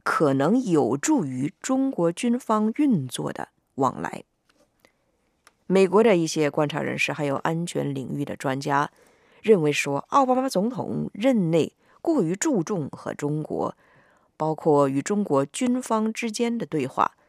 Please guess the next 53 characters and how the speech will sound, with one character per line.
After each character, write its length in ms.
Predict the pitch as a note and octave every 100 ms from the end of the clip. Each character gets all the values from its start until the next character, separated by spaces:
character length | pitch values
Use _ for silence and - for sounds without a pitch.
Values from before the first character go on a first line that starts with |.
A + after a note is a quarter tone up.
| _
甚 280 | - F#3 D3
至 140 | C3+ C3+
呢 180 | A2+ - -
是 320 | - C3 - _ -
为 260 | G3+ D3+
了 140 | - - -
对 220 | C4+ C#3+
话 420 | - A#3 D3 - _
而 160 | - -
对 180 | C#3+ -
话。 300 | - D3 - _ _ _ _ _ - _ - _ _ _ _ _ _ _ _ -
国 180 | A3
际 240 | G#3 G#3+ F3
评 360 | - - F#3+
估 280 | B3 C#4+ C#4 _
与 160 | D3 C#3+
战 300 | - C#4 F#3
略 140 | E3+
中 200 | D3 F3
心 220 | F3 F3+ F3+
的 140 | C#3+
高 240 | - C#3
级 160 | C#3 D3
研 160 | C3 -
究 140 | D3
员 240 | C3+ C3+ D#3
费 180 | B3
舍 180 | A3 F#3
尔 240 | C#3+ - - - _ _
对 260 | - C#3+ C3+
美 160 | C3 B2
国 120 | C3
之 100 | C#3
音 100 | C3+
表 200 | C3+ C3
示， 260 | - A#2+ - _ _ _ _ _ -
由 160 | A#3+
于 100 | C#4+
中 260 | - D4+ D4+
国 300 | D3+ C3 C3
仍 260 | C3+ E3
然 320 | C4 D3+ C3+ D3+
将 180 | G#3+
美 220 | A3 D#3 -
国 300 | - C3 D3+
视 200 | - D3
为 120 | C#3+
是 220 | - C#3
潜 300 | - D3 B2+
在 140 | F3+
的 120 | D3 C3
对 180 | F#3+
手， 320 | D3 - -